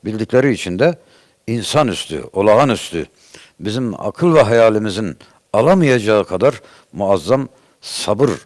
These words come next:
tavrı göstermişlerdir. İşte Eyüp Aleyhisselam'ın kurtlar içindeyken asla şikayet etmemesi. Hazreti İbrahim'in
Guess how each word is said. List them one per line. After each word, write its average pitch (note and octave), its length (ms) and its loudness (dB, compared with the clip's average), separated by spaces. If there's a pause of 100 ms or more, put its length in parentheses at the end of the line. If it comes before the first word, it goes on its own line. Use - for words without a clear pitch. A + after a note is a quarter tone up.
(200)
tavrı G2 280 0
göstermişlerdir. E2+ 960 -10 (340)
İşte - 160 -12
Eyüp A#2 280 0
Aleyhisselam'ın G#2+ 640 2
kurtlar D3+ 480 0
içindeyken G2 640 -2 (380)
asla A2 320 -4
şikayet E2+ 360 -6
etmemesi. C2 520 -16 (1040)
Hazreti G#2+ 400 -2
İbrahim'in A2 600 0